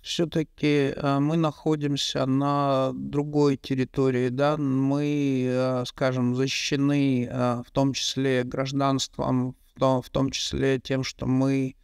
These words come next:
а, в Казахстане, да, то есть мы граждане Казахстана. А вот, и, а, здесь возникает, ну вот, может быть, одна из немногих возможностей, а, говорить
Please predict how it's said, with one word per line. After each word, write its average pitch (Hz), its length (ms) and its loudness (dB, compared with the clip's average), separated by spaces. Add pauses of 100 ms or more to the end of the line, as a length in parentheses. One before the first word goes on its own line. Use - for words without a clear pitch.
(280)
а, 127 320 0
в - 100 -12
Казахстане, 131 800 0
да, 143 240 0
то - 180 -8
есть - 200 -6
мы 127 240 2
граждане 127 580 0
Казахстана. 127 760 -2 (480)
А 135 200 2
вот, 135 260 0 (220)
и, 156 440 2
а, 135 300 2
здесь 143 360 0
возникает, 139 840 2
ну 139 160 2
вот, 131 180 0 (260)
может 131 340 0
быть, - 560 -2
одна 135 420 0
из 127 100 -2
немногих 139 520 0
возможностей, 135 1120 0 (160)
а, 123 1080 0
говорить 147 920 0